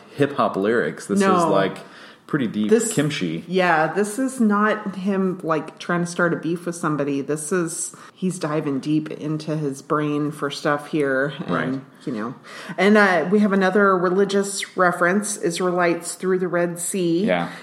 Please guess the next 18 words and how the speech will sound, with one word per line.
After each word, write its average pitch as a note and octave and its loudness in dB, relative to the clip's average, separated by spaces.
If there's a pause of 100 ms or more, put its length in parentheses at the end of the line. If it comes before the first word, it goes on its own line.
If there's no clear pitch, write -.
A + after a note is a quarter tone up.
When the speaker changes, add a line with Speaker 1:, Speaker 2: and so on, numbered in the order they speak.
Speaker 2:
Um, D#3+ 2
I, - -4
he's G3+ 0
always A3 4
had E3 0
religious D3 -4
reference, C#3+ -4
but D#3 0
Speaker 1:
Mm-hmm. D3+ 4
Speaker 2:
I E3+ 4
really G3 2
noticed F3 2
on E3 0
this D3+ -4
album D#3+ 0
that C#3+ -2
there, D3 -2
and D#3+ -4